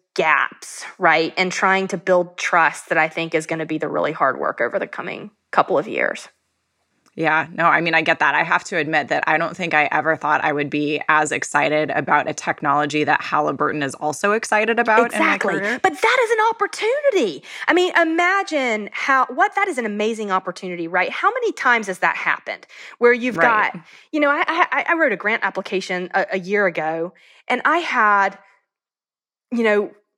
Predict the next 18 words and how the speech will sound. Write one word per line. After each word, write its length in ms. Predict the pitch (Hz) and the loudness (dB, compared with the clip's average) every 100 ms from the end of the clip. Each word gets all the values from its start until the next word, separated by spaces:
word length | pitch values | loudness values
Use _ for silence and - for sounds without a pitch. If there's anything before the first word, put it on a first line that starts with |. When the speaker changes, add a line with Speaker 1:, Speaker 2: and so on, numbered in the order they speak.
| 214 202 - - | -12 -12 -14 -8
Speaker 1:
letters 500 | 220 277 320 330 262 | 2 4 4 2 0
of 100 | - | -2
support 840 | 202 - - 285 185 107 - - - _ - | -8 -10 0 4 4 2 -2 -10 -20 _ -20
from 340 | _ 220 208 - _ | _ 2 2 -2 _
gigantic 840 | - - 302 277 - 285 370 403 359 | -6 2 4 4 2 2 2 0 2
oil 200 | 277 262 | 2 2
and 140 | 240 | 0
gas 320 | 214 208 214 | 0 0 0
entities 640 | 202 190 180 196 180 180 175 - _ - | -2 -6 -6 -2 0 -2 -4 -12 _ -2
and 140 | 202 | 0
environmental 760 | 190 170 202 220 220 202 196 196 | 2 2 4 4 4 2 0 0
groups 540 | 185 180 180 180 - _ _ - | 0 0 0 -2 -14 _ _ 0
and 440 | 240 254 262 233 180 | 2 4 2 0 -2
unions. 720 | 185 190 185 170 156 147 - - - - - | 0 0 0 -2 -6 -10 -16 -20 -20 -20 -10
When 360 | 208 277 403 | 0 2 4
has 240 | 381 330 226 | 2 -2 -2
that 300 | 190 185 - | 0 0 -2
happened? 640 | - 156 156 - 90 - | -4 -6 -8 -10 -14 -16